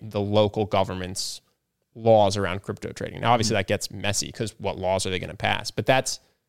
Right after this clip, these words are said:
Speaker 1: that's what the people who are arguing for regulation would argue,
Speaker 2: Yeah.
Speaker 1: is that you can keep some of the benefits of decentralization and some of the protections of regulation.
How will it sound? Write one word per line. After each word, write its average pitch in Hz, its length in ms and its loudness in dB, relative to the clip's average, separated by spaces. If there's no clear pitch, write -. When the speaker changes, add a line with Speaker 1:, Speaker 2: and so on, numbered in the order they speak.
Speaker 1:
that's 143 320 2
what 175 80 -4
the 151 60 -2
people 131 260 0
who 117 80 4
are 110 180 4
arguing 110 380 2
for 107 300 -2
regulation 95 680 -4
would 110 300 -4
argue, 90 480 -6
Speaker 2:
Yeah. 95 140 -12
Speaker 1:
is - 80 -4
that 107 120 2
you 110 120 -2
can 110 240 -2
keep - 360 0
some 110 300 0
of 104 120 -2
the 101 60 -4
benefits 98 440 -2
of 98 80 -10
decentralization 98 920 -4
and 104 220 0
some 104 160 -4
of 92 60 -6
the - 60 -10
protections - 680 -4
of - 140 -10
regulation. - 520 -6